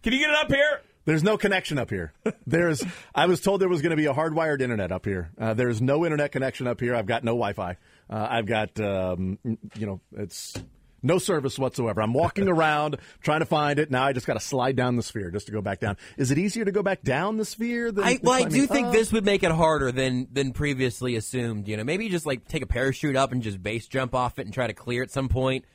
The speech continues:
Speaker 3: Get out to the side and just, uh, Jesus take the wheel.
Speaker 2: Now he's turned into Ethan Hunt.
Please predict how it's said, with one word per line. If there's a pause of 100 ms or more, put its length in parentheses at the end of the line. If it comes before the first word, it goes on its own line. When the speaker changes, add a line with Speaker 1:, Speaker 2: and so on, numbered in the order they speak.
(160)
Speaker 3:
Get
out
to
the
side
and
just,
uh,
Jesus
take
the
wheel.
Speaker 2:
Now
he's
turned
into
Ethan
Hunt.